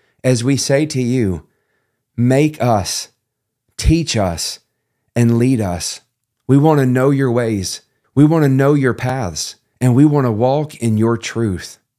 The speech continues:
And so we humble ourselves before you and say, "You are the one who is in charge of every aspect of our lives. We trust you, and we place our faith and confidence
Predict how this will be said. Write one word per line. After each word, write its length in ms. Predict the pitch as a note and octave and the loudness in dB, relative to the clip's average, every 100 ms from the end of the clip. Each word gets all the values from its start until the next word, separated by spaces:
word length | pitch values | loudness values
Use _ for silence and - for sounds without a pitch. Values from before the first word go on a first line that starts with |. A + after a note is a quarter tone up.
| _ - | _ -4
And 160 | A#2+ | -2
so 180 | - C3+ | 0 2
we 120 | C#3 | 2
humble 400 | A2+ C3+ D3+ E3+ | 2 0 0 0
ourselves 460 | D#3 C3+ - D3+ B2+ | -2 -2 -2 -2 0
before 400 | B2 - C#3 C3 | -4 -2 -2 0
you 280 | G2+ F#2 F2 _ _ _ _ - | 0 -2 -6 _ _ _ _ -4
and 160 | A#2+ | -4
say, 440 | - C3 A#2+ A2+ G2+ _ _ - | 0 0 0 -2 -8 _ _ -10
"You 360 | G2+ A#2 D3+ | 0 4 4
are 120 | D#3 D3+ | 2 0
the 120 | D#3 | 2
one 320 | B2 B2+ B2+ | 0 0 -2
who 240 | G#2+ A2+ A#2+ | -4 0 0
is 140 | G#2 | 2
in 120 | A2 | 0
charge 600 | G#2 C3 A#2+ G2 E2+ - _ _ _ - | 0 -2 -2 -2 -6 -10 _ _ _ -2
of 240 | A#2+ G2+ - | 0 0 -4
every 480 | B2+ D3 D3 D#3+ D3+ | 0 0 2 0 -2
aspect 680 | C3+ C3+ A#2+ - G#2 G2 - _ _ _ _ - | -4 -4 -4 -4 -6 -6 -12 _ _ _ _ -2
of 160 | A2+ A2 | 0 2
our 140 | A2+ | 0
lives. 520 | A2+ G#2+ G2+ F2+ - | 0 -2 -4 -6 -6
We 160 | A2+ A#2+ | -2 -2
trust 540 | - - C#3+ C3 - | -4 -2 0 0 -4
you, 280 | A#2 F#2+ E2 _ _ - | -4 -4 -6 _ _ -2
and 120 | B2+ | 2
we 120 | C3 | 2
place 440 | A#2+ - C3 C3 - | 0 -2 -2 -2 -4
our 200 | A#2 A#2+ | -4 -4
faith 640 | - - C#3 G2+ F#2 - _ _ _ | -6 -4 -2 -2 -4 -10 _ _ _
and 240 | A#2+ C3+ | -2 -2
confidence 800 | - D3+ E3 D3+ A2 G2 F2+ - | -4 -4 -4 -2 -2 -2 -4 -10